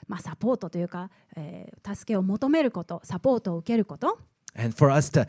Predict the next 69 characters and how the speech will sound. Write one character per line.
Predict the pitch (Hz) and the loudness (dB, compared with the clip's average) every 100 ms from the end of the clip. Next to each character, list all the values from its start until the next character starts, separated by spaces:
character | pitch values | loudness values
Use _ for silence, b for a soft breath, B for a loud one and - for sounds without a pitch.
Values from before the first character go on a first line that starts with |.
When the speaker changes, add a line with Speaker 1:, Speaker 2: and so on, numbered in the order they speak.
| B - | B 2
Speaker 2:
to | 123 | 2
need | 110 120 131 156 185 185 | 0 -2 2 4 6 4
someone | - 147 135 120 | 2 2 4 4
or | |
to | 110 131 | 2 2
des-, | 127 117 | 0 -2
uh, | 120 120 - | -6 -8 0
ask | 147 175 - - | 2 2 0 0
for | 143 | 0
help. | - - 104 - 214 | 0 -2 -4 -4 -2
Speaker 1:
ま | 226 233 | -2 -2
た、 | 233 b b | -4 b b
必 | - - - | -14 -6 2
要 | 415 403 | 4 4
が | 381 | 2
な | 339 554 | 0 -2
く | - | -4
て | - | -2
も | 415 254 - - | 0 -2 -4 -6
純 | - 226 247 | 4 6 6
粋 | 240 233 | 2 2
に | 269 359 b _ | 2 0 b _
優 | 185 185 302 | -8 -4 -4
し | 330 | -2
さ | 415 320 | -2 -2
を | - | -2
受 | 208 - | -4 -2
け | - | -2
取 | 269 | -4
っ | |
た | - 233 | -2 -2
り | |
す | 214 208 | 0 -2
る | |
こ | 208 208 | -2 -2
と | 190 | -2
は | 196 - | -4 -8
恥 | - 196 | -12 -10
ず | 208 | -6
か | 233 | -6
し | 226 | -4
い | 277 | -4
こ | 294 | -2
と | 240 | -2
で | 190 | -2
は | 170 - | -4 -6
あ | |
り | 170 | -4
ま | 180 | 2
せ | 151 | 6
ん。 | |
Speaker 2:
Or | 151 | 8
even | 165 170 | 8 6
if | 135 | 6
you | |
don't | 151 160 190 | 8 8 8
need | 170 151 | 6 2
help, | 113 131 | 2 2
but | - 127 | 4 4
to | 131 | 4
just | 143 - B | 2 2 B
ha-, | - 151 170 - | -2 2 2 2
uh, | 139 123 | 0 2
to | - | 2
receive, | 131 127 - 208 185 - B - | 2 4 6 6 4 0 B -4
uh, | 113 110 104 | -2 -2 -4
some | - - 139 | 2 4 4
kind | - - 170 170 160 - | 4 4 2 0 -2 -2
act | 151 131 120 - | 0 0 -2 -10